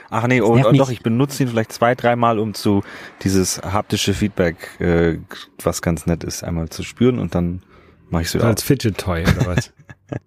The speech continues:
Speaker 1: <laughs> Hä?
Speaker 3: So als
Speaker 2: Also mit
Speaker 3: Fidget-Toy.
Speaker 1: Ja, ja, genau, so als, als das,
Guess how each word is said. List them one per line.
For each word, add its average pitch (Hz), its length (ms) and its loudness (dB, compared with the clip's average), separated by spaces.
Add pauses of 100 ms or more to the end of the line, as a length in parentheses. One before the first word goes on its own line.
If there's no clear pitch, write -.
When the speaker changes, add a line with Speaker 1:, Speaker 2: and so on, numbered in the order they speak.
(260)
Speaker 1:
<laughs> 170 520 -2
Hä? 151 220 -2
Speaker 3:
So - 140 -4
als - 200 -2
Speaker 2:
Also 120 140 2
mit 117 80 2
Speaker 3:
Fidget-Toy. 90 640 -4 (160)
Speaker 1:
Ja, 139 180 4
ja, 147 160 6
genau, 113 240 2
so 101 100 0
als, 104 240 -2
als 101 220 -2
das, - 320 -8